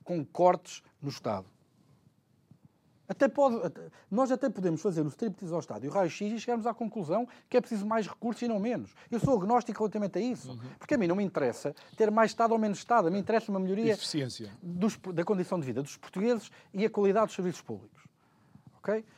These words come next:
Speaker 1: Por isso, é preciso é fazer esse raio-x e neste momento esse raio-x não existe. Agora, a minha experiência diz-me,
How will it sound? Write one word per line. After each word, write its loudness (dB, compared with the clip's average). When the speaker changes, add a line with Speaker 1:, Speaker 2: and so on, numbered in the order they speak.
Speaker 1:
Por -2
isso, -2
é -2
preciso -2
é 4
fazer 0
esse 0
raio-x -2
e -2
neste -2
momento -2
esse -4
raio-x -2
não 0
existe. -6
Agora, 4
a -4
minha 2
experiência 2
diz-me, 0